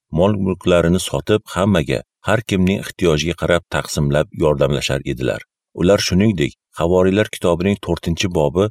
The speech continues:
o'ttiz ikkinchi oyatida yozilgan so'zlarni keltirishadi. Unda aytilganki, "Inonganlarning jamoati bir jon, bir tan edi. Hech biri mulkdan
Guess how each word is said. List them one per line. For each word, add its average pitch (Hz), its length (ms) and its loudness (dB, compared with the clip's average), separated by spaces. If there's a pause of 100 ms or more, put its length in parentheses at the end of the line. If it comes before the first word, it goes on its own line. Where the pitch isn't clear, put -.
(120)
o'ttiz 90 360 -4
ikkinchi 90 420 -2
oyatida 85 460 0
yozilgan 80 460 0
so'zlarni 78 560 -2
keltirishadi. - 720 -4 (400)
Unda 82 300 0
aytilganki, 92 680 -2 (300)
"Inonganlarning 98 880 4
jamoati 90 600 2
bir 82 300 0
jon, 71 400 0
bir 90 160 -2
tan 80 280 0
edi. - 260 -8 (360)
Hech 117 240 0
biri 82 280 2
mulkdan 95 580 0